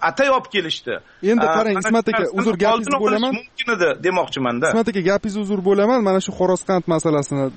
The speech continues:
Speaker 2: davom ettirsak. A, Karimov yonida, ya'ni Karimovni quchog'ida bo'lish xo'roz qanddek shirin bir narsami shunchalik? Yo,
Speaker 1: Endi
Speaker 2: qiyin,
Speaker 1: Islom Karimov bu
Speaker 2: boshqacharoq narsami?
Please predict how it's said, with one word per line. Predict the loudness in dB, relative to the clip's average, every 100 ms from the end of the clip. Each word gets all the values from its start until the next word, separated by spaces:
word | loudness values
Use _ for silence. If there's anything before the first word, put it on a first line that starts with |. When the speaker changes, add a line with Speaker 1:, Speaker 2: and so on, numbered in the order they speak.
| -2
Speaker 2:
davom | 0 0
ettirsak. | -2 -4 -2 -4 -6 -18 -18 -8
A, | 0 2 4 2
Karimov | 0 0 2 2 0 -6 -20 -4
yonida, | 0 2 2 2 2
ya'ni | 2 2 0
Karimovni | 0 0 0 -2 -4
quchog'ida | -2 0 2 2 2
bo'lish | 2 2 -2 -8 -14
xo'roz | -6 0 0 0 -4
qanddek | -2 -2 0 -4
shirin | -2 0 2 2 2
bir | 2
narsami | 0 0 -2 -2 -4
shunchalik? | -6 -8 -8 -12 -12 -20 -20 -20 -4
Yo, | 0 2
Speaker 1:
Endi | 2 2
Speaker 2:
qiyin, | -2 -4 -14 -6
Speaker 1:
Islom | 0 2 2 0
Karimov | -2 -2 -2 0
bu |
Speaker 2:
boshqacharoq | 2 2 2 0 0
narsami? | 0 -4 -4